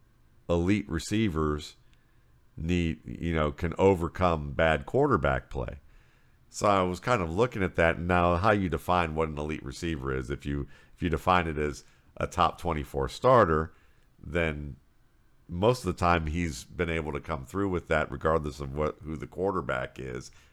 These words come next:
and where they're rated. But if you're looking at, like, elite being a top three player at their position in terms of production, um, if you're even gonna use production as an example of what elite is, um, you could look back and say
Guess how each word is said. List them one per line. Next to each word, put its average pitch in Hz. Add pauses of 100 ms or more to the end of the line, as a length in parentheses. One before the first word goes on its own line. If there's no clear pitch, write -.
and 73
where 80
they're 92
rated. 67 (400)
But 92
if 80
you're 87
looking 87
at, 80
like, 73 (140)
elite 78
being 69 (120)
a 78
top 82
three 95
player 67 (180)
at 71
their 71
position 69 (420)
in 71
terms 76
of 69
production, 67 (400)
um, 71
if 90
you're 85
even 76
gonna 76
use 71
production 80
as 69 (260)
an 78
example 73
of 69
what 71
elite 71
is, 64 (440)
um, 69 (340)
you 80
could 78
look 78
back 76
and 73
say 73